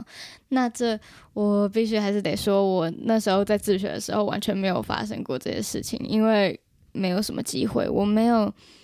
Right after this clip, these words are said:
就是像我刚刚前面说的，我没有，呃，特别去找人跟我一起做某件事情，所以其实我那时候就觉得蛮无聊的。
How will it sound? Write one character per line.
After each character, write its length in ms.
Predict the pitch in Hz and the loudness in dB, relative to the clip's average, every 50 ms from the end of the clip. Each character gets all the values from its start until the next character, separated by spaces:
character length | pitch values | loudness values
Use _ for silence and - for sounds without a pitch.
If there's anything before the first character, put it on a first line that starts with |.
| _ _ _ _ _ | _ _ _ _ _
就 100 | - 214 | -4 0
是 160 | 202 214 208 | 2 2 2
像 180 | 208 220 220 202 | 2 2 0 0
我 60 | - | 0
刚 140 | - 196 190 | 0 0 0
刚 80 | 196 202 | 0 0
前 140 | - - | 0 0
面 120 | 233 - 208 | 0 0 -2
说 180 | - - - - | -2 -2 -2 -2
的， 140 | - - - | -2 -2 -2
我 160 | - - - | -2 -2 0
没 280 | 120 - 202 202 208 | 0 2 2 2 4
有， 340 | 208 208 202 - - - - 226 - _ _ - - - - - - _ - | 4 2 2 0 -2 -4 -8 -12 -14 _ _ -20 -20 -20 -20 -20 -20 _ -2
呃， 240 | - 202 196 190 196 | 0 0 2 0 0
特 300 | - - - 302 269 233 | -2 0 2 4 4 4
别 240 | 214 190 170 - - | 2 0 -2 -2 -4
去 220 | - - - 254 233 | -4 -2 -2 -2 -2
找 300 | - - 202 - - - | -2 -2 -4 -4 -4 -4
人 240 | - 69 - - - | -6 -6 -6 -4 -2
跟 180 | - 233 226 240 | 0 2 2 4
我 160 | 226 170 - | 4 4 2
一 80 | - 220 | 2 0
起 200 | - - - - - | 0 -4 -8 -8 -4
做 240 | - - 240 202 131 | 0 2 2 2 2
某 160 | 76 69 - - | -2 -6 -8 -6
件 200 | - 226 214 240 | -4 -2 0 0
事 180 | - - 240 - | 0 -2 -2 -4
情， 240 | - - - 254 240 | -6 -6 -8 -8 -6
所 160 | - - 208 | -2 0 0
以 80 | 202 208 | 0 0
其 160 | - - 226 | -2 -6 -4
实 240 | 208 220 214 214 - - - - - - - - - _ _ - | -2 0 -2 -2 -2 -6 -12 -20 -20 -20 -20 -20 -20 _ _ -4
我 160 | - 220 214 | 0 2 2
那 120 | 220 240 | 4 4
时 120 | 240 226 226 | 4 4 2
候 120 | 214 214 | 4 4
就 120 | 220 220 208 | 4 2 2
觉 120 | 214 87 | 0 -2
得 240 | 85 - 175 - - - - - - - | -4 -4 -6 -6 -8 -10 -12 -18 -10 -4
蛮 220 | - 208 190 190 196 | -2 0 0 0 0
无 220 | - - 165 170 180 | 0 0 0 0 0
聊 240 | - - 65 92 | 0 0 -2 -4
的。 200 | - - - - | -4 -2 0 0